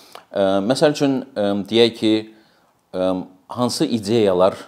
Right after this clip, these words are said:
dominant olacaq dünyada? Məsəl üçün, demokratikləşmə ideyası və ya demokratiyanın təşviqi, ə, azadlıq, ə, fikri, qadın azadlığı, gender bərabərliyi, ə,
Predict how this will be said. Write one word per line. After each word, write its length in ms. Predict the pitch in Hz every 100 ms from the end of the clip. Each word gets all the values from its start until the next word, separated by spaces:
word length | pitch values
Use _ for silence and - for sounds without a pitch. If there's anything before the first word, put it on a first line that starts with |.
| - -
dominant 560 | 92 87 87 87 -
olacaq 540 | - 78 82 78 78 -
dünyada? 640 | 76 76 71 78 85 117 _ _ _ _ - -
Məsəl 240 | 76 87 82
üçün, 140 | 87
demokratikləşmə 880 | 98 92 - 90 - - 85 - 80 73 -
ideyası 560 | - - - - - -
və 80 | 82
ya 120 | 73 76
demokratiyanın 880 | 78 78 87 82 - 76 82 85 82 _ _ -
təşviqi, 560 | 85 - 76 71 73 - _ - - - _ -
ə, 60 | 80 78 80 - _
azadlıq, 560 | 110 95 92 85 90 - - _ -
ə, 100 | 80 80 78 78 80
fikri, 540 | - - 78 78 78 82 _ - 78 82 - -
qadın 400 | 104 104 107 92 - _ _
azadlığı, 640 | 85 80 78 76 76 78 98
gender 340 | 104 104 87 80
bərabərliyi, 800 | 80 78 78 76 76 73 73 78 _ _ - - - _ _ -
ə, 140 | 90